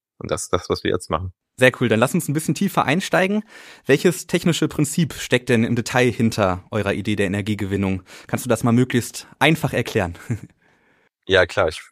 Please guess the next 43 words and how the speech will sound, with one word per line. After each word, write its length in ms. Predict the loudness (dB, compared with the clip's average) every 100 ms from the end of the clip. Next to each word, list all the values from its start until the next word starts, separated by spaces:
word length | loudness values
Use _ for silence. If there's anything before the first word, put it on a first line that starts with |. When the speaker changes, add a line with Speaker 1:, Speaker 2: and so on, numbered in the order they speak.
| -8
Speaker 1:
gebe 200 | -6 0
mir 80 | 0
auf 120 | 0
jeden 100 | -6
Fall 160 | -6 -4
große 320 | 0 0 2
Mühe, 180 | -2 0
Speaker 2:
<laughs> 40 |
Speaker 1:
weil 80 | 0
es 100 | -2
doch 160 | -4
ein 100 | -4
sehr 220 | 0 2 2
komplexes 560 | 0 -4 -6 -6 -8
System 480 | -8 -6 -2 0 0
ist. 260 | -2 -6 -18 -18 -18 -20 -20 _ _ _
Das 220 | 0 0 2
Prinzip 640 | -2 0 0 2 0 -2
ist 360 | -2 -2 -4 -4
eigentlich 540 | 2 4 4 2 0
ganz 220 | -2 0
einfach. 400 | 0 0 0 -2
Wir 80 | 0
nutzen 600 | 0 0 0 0 0 -2
den 300 | 0 0 0
sogenannten 440 | -2 2 0 0 0
Höhenwind, 640 | 0 0 -2 -4 -8 -2
der 160 | 0 0
in 120 | -2
Windschichtungen 560 | -4 -4 -6 -4 -6
über 240 | -2 0 -2
zweihundert 340 | 0 -2 -2 -2
Metern 320 | -2 -2 -6
zu 100 | -8
finden 400 | -6 -4 -2 -4
ist, 540 | -4 -6 -12 -20 -12
um 360 | -2 0 0 -2
diese 540 | -6 -4 0 4 4 2 -2
enorme 320 | 2 4 4
Energie, 480 | 4 2 2 0 -2
die 160 | -2 0
dort 360 | 0 0 -2
herrscht, 580 | 2 4 4 0 -10 -10